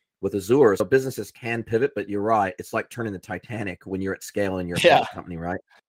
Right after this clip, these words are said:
Speaker 2: Exactly, exactly. So that's, that's the situation. At the end of the day,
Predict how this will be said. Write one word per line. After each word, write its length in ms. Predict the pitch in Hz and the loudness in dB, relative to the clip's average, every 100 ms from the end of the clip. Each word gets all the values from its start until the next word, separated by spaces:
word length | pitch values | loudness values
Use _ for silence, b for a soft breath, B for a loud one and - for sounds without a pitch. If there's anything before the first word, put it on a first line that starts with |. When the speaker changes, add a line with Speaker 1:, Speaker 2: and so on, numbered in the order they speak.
| _ - | _ -2
Speaker 2:
Exactly, 760 | 127 113 123 117 110 101 101 | -2 0 4 4 4 -4 -4
exactly. 400 | 120 135 139 170 | -2 4 4 2
So 120 | - | 0
that's, 280 | 220 277 - | 4 4 2
that's 320 | 208 220 220 | 4 4 4
the 80 | 208 | -4
situation. 560 | - 180 180 135 127 151 | -4 -4 0 -2 -2 -6
At 120 | 151 | -6
the 120 | 190 | -6
end 100 | 214 | -4
of 60 | 190 | -4
the 80 | |
day, 400 | 175 165 165 165 | 0 2 2 -4